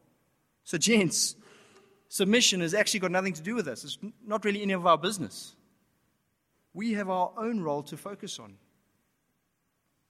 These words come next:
And if we do that role well,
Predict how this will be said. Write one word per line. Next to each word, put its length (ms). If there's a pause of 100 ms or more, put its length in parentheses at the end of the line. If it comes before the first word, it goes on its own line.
(460)
And 80
if 120
we 100
do 260
that 240
role 380 (120)
well, 640